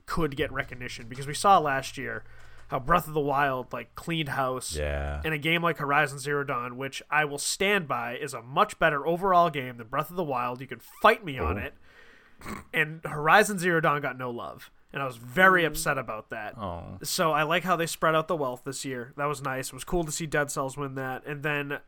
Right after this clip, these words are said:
Speaker 1: it was great to see The Messenger win Best Debut Indie Game.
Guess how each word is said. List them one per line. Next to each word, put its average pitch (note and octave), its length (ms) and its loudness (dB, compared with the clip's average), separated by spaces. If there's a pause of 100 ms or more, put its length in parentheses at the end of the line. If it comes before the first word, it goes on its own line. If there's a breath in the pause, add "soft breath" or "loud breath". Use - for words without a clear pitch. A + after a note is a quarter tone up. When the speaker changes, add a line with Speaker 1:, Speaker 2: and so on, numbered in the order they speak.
(160)
Speaker 1:
it D3+ 60 -2
was D3 160 -2
great G3+ 320 2
to G#3 60 -6
see F3+ 180 -2
The D3 100 -2
Messenger C#3 480 -6
win C3 440 -8 (420 soft breath)
Best E3+ 300 2
Debut F#3 540 -2
Indie C#3 220 -6
Game. G#2 260 -12